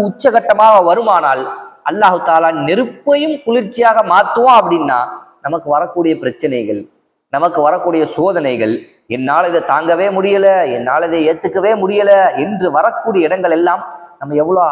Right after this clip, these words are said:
அழகா அதை கடந்து வரலாம். உலகமே பேசட்டும், "இ-, இதெல்லாம் தாங்கவே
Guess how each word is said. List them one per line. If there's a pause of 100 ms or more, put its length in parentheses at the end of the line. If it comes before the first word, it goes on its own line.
அழகா
அதை
கடந்து
வரலாம். (500)
உலகமே
பேசட்டும், (600)
"இ-,
இதெல்லாம்
தாங்கவே